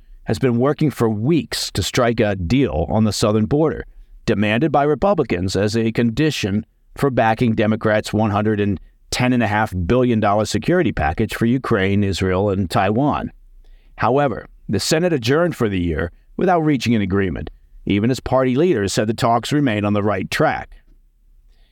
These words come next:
I'll wrap it up with this. The current administration and politicians on Capitol Hill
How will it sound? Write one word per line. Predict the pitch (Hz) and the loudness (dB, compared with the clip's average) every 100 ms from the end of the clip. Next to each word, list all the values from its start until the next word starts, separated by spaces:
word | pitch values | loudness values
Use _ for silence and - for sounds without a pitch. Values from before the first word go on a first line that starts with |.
| _ | _
I'll | - 151 | -2 2
wrap | 185 156 | 2 2
it | 123 | 0
up | 107 | 0
with | 92 | -2
this. | 78 - - - - - - - - - - - | -2 -6 -6 -8 -12 -20 -20 -20 -20 -20 -20 -10
The | - | -6
current | 113 190 214 | 0 2 2
administration | 160 139 - 117 85 - - - - - | 2 0 0 -2 -2 -4 -8 -10 -16 -6
and | 104 107 | -2 0
politicians | 143 180 - 143 127 120 | 2 0 0 0 0 0
on | 110 | 0
Capitol | - 101 90 92 | 0 0 0 -2
Hill | 78 69 55 | -2 -6 -8